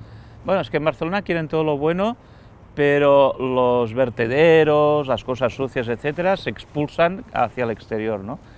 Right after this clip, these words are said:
Pero si lo hacemos de, de manera conjunta, si reflexionamos de manera conjunta y fabricamos juntos este horizonte en el tiempo, eh, yo creo que todos nos podemos beneficiar.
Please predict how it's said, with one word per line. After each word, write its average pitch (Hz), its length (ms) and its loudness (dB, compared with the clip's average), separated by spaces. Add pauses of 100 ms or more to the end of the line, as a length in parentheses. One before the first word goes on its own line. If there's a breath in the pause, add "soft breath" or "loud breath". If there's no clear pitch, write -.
(300 loud breath)
Pero 143 140 -4
si 127 160 -6
lo 147 60 2
hacemos 180 320 -6
de, 147 200 -4
de 113 560 -6
manera 139 240 -4
conjunta, 123 680 -8 (540 loud breath)
si - 100 -12
reflexionamos 113 680 -6
de 143 60 -8
manera 123 280 -4
conjunta 123 720 -6 (240)
y 120 100 -10
fabricamos 131 640 -4
juntos 123 400 -6
este 117 420 -6 (320 loud breath)
horizonte 113 840 -2
en 101 80 -10
el 98 100 -10
tiempo, 127 480 -6 (560 loud breath)
eh, 107 240 -4
yo 135 160 -4
creo 151 160 -2
que 147 80 -4
todos 143 200 -6
nos 135 180 -10
podemos 123 300 -6
beneficiar. 92 580 -10